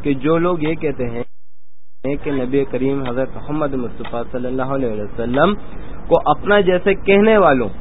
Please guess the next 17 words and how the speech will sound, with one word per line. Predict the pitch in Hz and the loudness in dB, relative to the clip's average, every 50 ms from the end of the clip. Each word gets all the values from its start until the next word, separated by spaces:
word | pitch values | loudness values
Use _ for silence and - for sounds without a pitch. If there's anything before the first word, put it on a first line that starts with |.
| - - - - - - - - - - - - - - - - - - - - - - - - - | -8 -8 -8 -8 -8 -8 -8 -6 -8 -8 -8 -8 -8 -8 -8 -8 -8 -6 -8 -8 -6 -6 -6 -4 2
صرف | 175 196 214 180 | 4 4 6 6
اتنا | 180 165 - 165 180 196 202 | 4 2 4 2 4 4 4
جواب | 185 170 160 151 151 151 135 | 6 6 6 6 6 4 4
دے | 127 117 110 | 2 0 0
دو | 120 127 143 165 180 175 | 0 0 0 0 0 -2
کہ | - - 170 160 | -4 -4 -2 -2
میرے | 156 151 151 165 | 0 2 2 2
پیارے | 160 - 139 139 131 135 151 170 | 2 2 2 2 2 4 2 2
نبی | 170 156 131 113 107 120 131 139 | 2 0 -2 -2 0 0 -2 -2
کا | 139 - 135 127 139 147 - - - | 0 0 0 0 0 0 -2 -6 -6
سایہ | 117 104 110 120 147 180 175 | -4 -2 0 0 2 2 2
نہیں | 147 123 120 123 123 - | 2 2 2 2 0 0
تھا، | - 110 113 135 175 - - - - - - - - - - - - - - - - - - - - - - | 0 -2 -2 -2 -2 -4 -6 -6 -6 -6 -6 -6 -8 -6 -6 -6 -6 -6 -6 -6 -6 -8 -6 -6 -6 -4 2
کیا | - 160 160 | 4 4 4
تم | 151 - - 208 226 226 175 - - - - - - - - - - - - - - - - - - - - - - - | 4 4 4 6 6 6 4 0 -2 -6 -6 -6 -6 -6 -6 -6 -6 -6 -6 -8 -8 -8 -8 -8 -6 -6 -8 -8 -6 -2
ان | 170 151 151 160 | 0 2 2 4
کا | 160 | 4